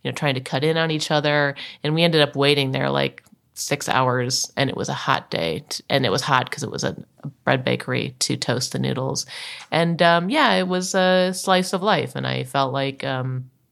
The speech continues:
you know, I really appreciate the labor and the, and the difficulty, and it's mostly women doing these things. They're gonna have noodles all winter, yes, but they spent one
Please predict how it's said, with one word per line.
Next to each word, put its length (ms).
you 80
know, 60
I 60
really 260
appreciate 540
the 80
labor 540
and 360
the, 160
and 440
the 80
difficulty, 760
and 100
it's 200
mostly 340
women 440
doing 280
these 220
things. 460
They're 160
gonna 180
have 220
noodles 320
all 180
winter, 320
yes, 360
but 340
they 160
spent 300
one 360